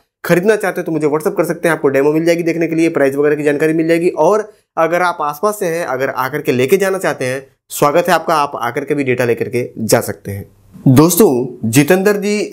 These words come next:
जिनका की मशीन बन करके महाराष्ट्र कोरियर से जाने वाला है,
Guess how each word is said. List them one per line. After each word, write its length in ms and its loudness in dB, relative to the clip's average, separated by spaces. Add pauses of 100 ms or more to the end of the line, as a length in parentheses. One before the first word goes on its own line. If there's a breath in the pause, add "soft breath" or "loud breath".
जिनका 300 2
की 160 -2
मशीन 300 0
बन 160 2
करके 220 2
महाराष्ट्र 640 0
कोरियर 320 -2
से 100 -6
जाने 220 4
वाला 220 2
है, 260 -10